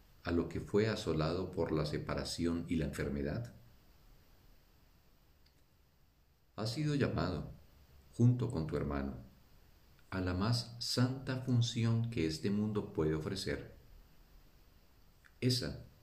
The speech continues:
es la única función que no tiene límites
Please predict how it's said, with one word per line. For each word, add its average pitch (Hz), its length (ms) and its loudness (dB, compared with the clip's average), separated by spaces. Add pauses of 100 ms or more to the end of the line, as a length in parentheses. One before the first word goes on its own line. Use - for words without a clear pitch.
(960)
es 92 180 2
la 101 160 0
única 123 460 2
función 98 560 -2
que 110 120 -2
no 104 120 0
tiene 98 280 -2
límites 78 640 -4